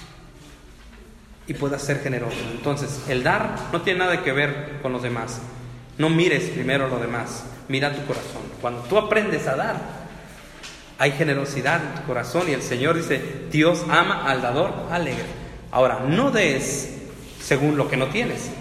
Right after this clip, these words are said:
des según lo que Dios te ha prosperado. Entonces, ¿quién es el justo que da? Cristo. "Padre, yo no puedo dar. Yo siento que tengo todavía muchos problemas con el dar.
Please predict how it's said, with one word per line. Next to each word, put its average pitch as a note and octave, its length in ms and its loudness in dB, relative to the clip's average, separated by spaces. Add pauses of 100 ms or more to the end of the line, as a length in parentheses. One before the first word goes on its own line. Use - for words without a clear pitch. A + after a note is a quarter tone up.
(340)
des C3+ 160 4
según E3 500 2
lo G#3 120 0
que D3 80 2
Dios B2+ 200 2
te B2+ 80 2
ha G#2 60 -2
prosperado. C3 520 -6 (760)
Entonces, A#2+ 800 -4 (200)
¿quién D#4+ 140 2
es C#4+ 140 0
el E3+ 100 2
justo - 340 0
que G3+ 80 6
da? A3+ 160 4 (840)
Cristo. - 380 -2 (800)
"Padre, D#3 260 0
yo D#3+ 120 0
no A3+ 80 0
puedo - 320 0
dar. - 240 -4 (1120)
Yo D#3 140 -4
siento F#3+ 420 -2
que F3 80 -2
tengo D#3+ 240 0
todavía G3 260 2
muchos F#3+ 240 -2
problemas E3 460 0
con C3+ 140 -2
el A2+ 100 -4
dar. D3+ 180 -4